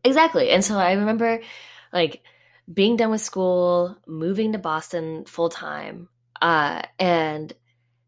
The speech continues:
then, like, sitting here going, like, "Well, shit, like, I really miss that atmosphere of being able to read a book or being able to, like, read something or,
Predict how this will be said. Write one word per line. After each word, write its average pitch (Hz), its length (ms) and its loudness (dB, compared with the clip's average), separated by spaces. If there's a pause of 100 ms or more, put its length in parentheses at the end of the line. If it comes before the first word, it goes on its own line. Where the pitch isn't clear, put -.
then, 175 240 2
like, 165 160 4
sitting 202 180 -2
here 185 140 2
going, 170 160 0
like, 160 220 -4
"Well, 190 140 -6
shit, 302 220 0
like, 196 120 0
I 185 40 4
really 233 260 6
miss 202 280 4
that - 240 -4
atmosphere 160 880 -4
of 175 240 -6
being 170 240 0
able 165 180 0
to 156 380 -2 (360)
read 185 220 2
a 202 60 2
book 170 340 2
or 180 80 2
being 165 240 2
able 170 220 4
to, 170 180 -4
like, 151 220 -2
read 175 280 2
something 160 680 0
or, 147 400 0